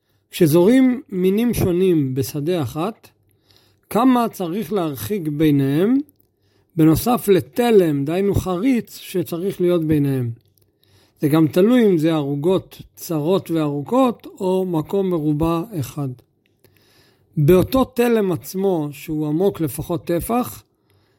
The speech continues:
אפשר לזרוע כמה מיני זירעונים. או בגומה אחת אפשר לזרוע כמה זרעים, כשהצמיחה תפנה לצדדים שונים.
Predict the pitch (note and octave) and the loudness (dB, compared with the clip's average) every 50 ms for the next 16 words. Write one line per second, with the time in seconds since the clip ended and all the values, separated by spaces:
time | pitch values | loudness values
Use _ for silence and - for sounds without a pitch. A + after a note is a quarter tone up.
0 | _ _ _ _ - D3+ - - G3 G3+ G#3+ G3+ F3 D3 D#3 E3 G#3+ A3+ G#3 G3+ | _ _ _ _ -10 -8 -4 0 2 2 4 2 2 2 0 0 0 0 -2 -2
1 | - G3 G#3 G#3+ G#3+ G#3 G3 F3+ E3+ E3 E3+ F3+ F#3 F#3 F#3+ F#3+ A3 A#3 _ _ | -2 -2 -2 0 0 0 0 0 0 0 0 0 0 2 0 0 -2 -6 _ _
2 | _ _ - D3+ C3+ D3+ D3+ D3 D#3 D3 D3+ D3 C3+ A#2+ A#2 - _ _ _ _ | _ _ -10 -6 -4 -2 -2 0 0 0 0 0 0 -4 -6 -10 _ _ _ _
3 | _ _ _ _ _ _ _ _ _ _ _ _ _ _ _ - G3+ G#3 G#3 E3+ | _ _ _ _ _ _ _ _ _ _ _ _ _ _ _ 0 0 2 2 4
4 | F3 E3 C#3 C3 C#3 E3 E3 E3+ F#3 A#3 C#4 C4+ A#3 - - E3 E3 D#3 D3 - | 2 2 2 2 2 2 2 2 2 0 0 0 -2 -2 -6 -8 -8 -8 -8 -10
5 | _ _ _ - _ _ _ _ _ _ _ - C#3 - - E3+ E3+ E3+ D#3+ D3 | _ _ _ -20 _ _ _ _ _ _ _ -16 -10 -6 -4 -2 0 0 0 0
6 | C3 D3+ E3+ F#3+ F3 D#3 - - F3 F3+ F#3+ F3 D#3+ E3+ G3 G#3+ A#3+ C4+ C#4 B3 | 0 2 2 2 2 0 0 -2 0 0 0 0 0 0 -2 0 0 2 2 0
7 | A#3 A3+ A3+ - _ _ _ _ _ _ _ _ _ - - - F3+ F3 E3 E3 | 0 -2 -6 -10 _ _ _ _ _ _ _ _ _ -14 -6 -2 -2 0 0 0
8 | E3 D#3+ E3 G#3 - - - - - - F3 F3 E3+ - - G#3 A3 G#3 G#3 - | 0 0 -2 -4 -10 -16 -20 -18 -8 -2 0 0 0 0 0 0 0 0 0 -2
9 | F#3+ C3 - F#3 F#3 G3 G3 G3 E3+ C3+ C#3 C#3 D#3 D3 D3 E3 E3 D3+ - D#3+ | -4 -4 -2 0 2 4 4 4 2 2 0 0 2 2 4 4 2 2 2 0
10 | D3+ C#3+ C3+ B2+ A#2 | 0 0 0 0 -2